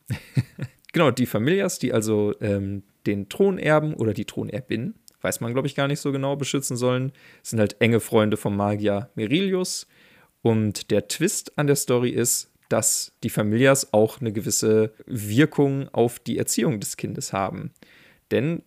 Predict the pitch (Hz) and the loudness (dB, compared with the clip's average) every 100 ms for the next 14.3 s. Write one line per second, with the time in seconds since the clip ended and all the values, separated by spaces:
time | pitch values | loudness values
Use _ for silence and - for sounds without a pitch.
0 | _ 113 113 113 - 113 - 117 - - | _ 0 2 2 -2 -6 -2 -4 -2 -2
1 | - - - 107 113 - - 110 110 - | -4 -6 -6 -2 -2 -2 -4 2 2 2
2 | 104 - 107 143 196 113 110 107 110 113 | -2 -2 0 0 0 0 0 0 -2 -4
3 | - 110 104 98 101 190 - - - 147 | -2 -2 -2 -4 -4 -4 -2 0 0 -2
4 | 147 - _ - _ _ - 110 110 110 | -6 -8 _ -20 _ _ 2 4 4 2
5 | 110 - - 120 113 113 123 120 - 98 | -2 -4 -2 4 4 4 2 0 0 -4
6 | - - 104 98 - 143 190 185 170 - | -4 -2 -2 -2 -4 0 0 0 -2 -2
7 | 160 160 165 180 - - - - 107 104 | -2 -2 -4 -6 -8 -6 -8 0 4 6
8 | 104 - - - 107 - - - 107 104 | 4 -2 -16 -6 -4 -4 -8 -6 -4 -2
9 | 101 131 117 113 113 104 107 104 - - | -4 -2 0 -2 -2 -2 -2 -4 -8 -8
10 | 107 104 110 101 120 113 120 190 170 151 | -6 -4 -4 -6 -4 -4 -2 -2 -2 -2
11 | 156 151 - - 151 147 - 131 131 107 | -2 -4 -4 -2 -2 -4 -2 -2 0 -2
12 | - 110 - - - 156 - 107 127 175 | -4 -6 -6 -6 -2 -2 -2 -4 -2 -2
13 | 170 143 139 123 - 113 - 107 - - | -2 -2 -4 -4 -4 -6 -6 -6 -4 -4
14 | - 104 196 | 0 0 -2